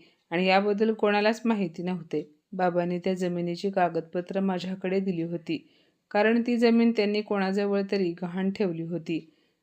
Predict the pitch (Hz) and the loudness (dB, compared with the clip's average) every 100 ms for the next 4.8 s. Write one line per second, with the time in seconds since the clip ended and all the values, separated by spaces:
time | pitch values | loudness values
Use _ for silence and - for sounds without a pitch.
0 | - 180 - 135 175 196 214 196 190 190 | -8 -6 0 0 4 4 4 0 -4 -2
1 | 202 175 165 170 175 160 160 160 _ _ | -2 -2 -2 -2 -2 -2 -8 -8 _ _
2 | _ - 185 180 240 226 220 208 220 208 | _ -8 -6 -2 -2 0 0 2 0 0
3 | 190 185 180 180 190 196 _ 196 202 202 | -2 -2 -2 0 -2 -4 _ -4 -2 0
4 | 196 175 170 165 165 160 170 | -2 -2 -4 -4 -6 -4 -4